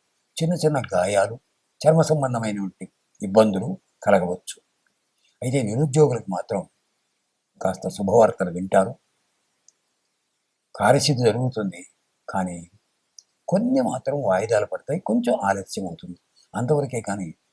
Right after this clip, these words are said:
చాలా బాగుంటుంది. ఈ నెలలో వాస్తవంగా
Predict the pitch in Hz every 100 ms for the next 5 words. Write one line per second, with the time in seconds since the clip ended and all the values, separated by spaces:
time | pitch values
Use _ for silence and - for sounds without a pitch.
0 | _ - 92 107 98 82 87 87 - 185
1 | - _ _ _ _ _ _ - 165 214
2 | 220 - _ - 113 123 131 92 90 _
3 | _ _ _ _ _ - 117 - 127 123
4 | 113